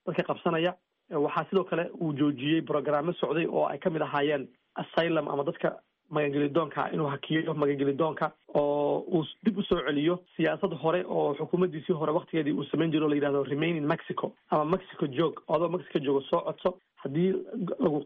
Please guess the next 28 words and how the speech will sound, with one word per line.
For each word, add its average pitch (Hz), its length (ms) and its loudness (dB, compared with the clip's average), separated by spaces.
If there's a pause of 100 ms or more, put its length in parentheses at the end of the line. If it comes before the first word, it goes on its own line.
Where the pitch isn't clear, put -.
(120)
aqbali, 156 340 0
haddii 143 180 0
lagaa 156 240 2
diidiba, 139 400 0 (300)
adoo 165 200 2
dhinaca 175 240 0
Mexico 175 380 -2
joogo 156 240 2
oo 147 80 -2
Maraykanka 143 400 0
soo 160 120 2
gelin, 135 280 0 (100)
soo 151 120 2
dalbo. 135 420 0 (220)
Eh, 151 340 2 (100)
sidoo 180 200 2
kalena 165 320 -2
maaragtay 151 580 0
in 180 200 2 (520)
uu 185 80 0
ballan 151 320 0
qaaday, 139 400 0 (540)
eh, 147 340 2
in 190 220 2
uu, 151 420 0 (420)
eh, 143 300 2 (340)
dad 180 100 0 (100)
badan 165 200 2